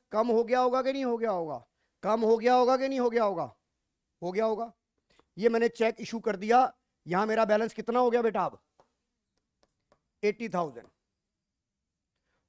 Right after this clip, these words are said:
और एप्पल कंपनी को चेक जिस पर्सन को दिया, जिस एग्जीक्यूटिव को दिया,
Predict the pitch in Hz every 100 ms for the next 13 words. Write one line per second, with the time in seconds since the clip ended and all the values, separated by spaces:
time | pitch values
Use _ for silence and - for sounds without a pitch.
0 | - 262 262 220 220 339 339 247 233 240
1 | 240 233 - 240 247 190 277 - 233 -
2 | 226 247 262 202 214 214 180 277 - 185
3 | 180 226 220 240 214 233 185 202